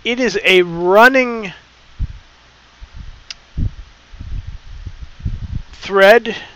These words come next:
through all the forty K novels that science is not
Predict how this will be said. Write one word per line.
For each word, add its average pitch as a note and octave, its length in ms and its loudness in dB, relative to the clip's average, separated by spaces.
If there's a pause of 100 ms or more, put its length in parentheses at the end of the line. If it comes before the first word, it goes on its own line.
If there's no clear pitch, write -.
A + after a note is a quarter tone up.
(220)
through - 340 -8
all A3+ 280 2
the G#3+ 100 -8
forty G3+ 400 -2
K F3+ 240 0
novels C3+ 580 -4 (140)
that D3+ 400 2 (360)
science - 1600 2 (1500)
is G3 320 2
not G3+ 680 4